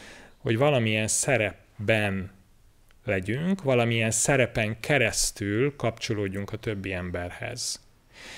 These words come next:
Hiszen az önvaló állapotában ezt nem tudjuk megtenni. Az csak pusztán létező állapot. Ez a nézőpont, ez a csak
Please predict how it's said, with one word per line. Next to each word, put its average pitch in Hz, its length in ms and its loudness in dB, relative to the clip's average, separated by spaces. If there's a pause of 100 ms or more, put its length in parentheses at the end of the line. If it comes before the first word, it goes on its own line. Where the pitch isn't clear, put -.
(240)
Hiszen 139 420 4
az 113 180 0
önvaló 143 440 6
állapotában 107 1040 0
ezt 123 160 -2
nem 156 140 0
tudjuk 107 320 -2
megtenni. 95 720 -4 (800)
Az 113 280 0
csak 156 500 2 (180)
pusztán 120 800 0 (200)
létező 110 720 -2 (160)
állapot. 98 680 -6 (1600)
Ez 120 240 6
a 127 60 6
nézőpont, 117 1120 2 (160)
ez 107 160 -4
a 104 140 -6
csak 127 420 2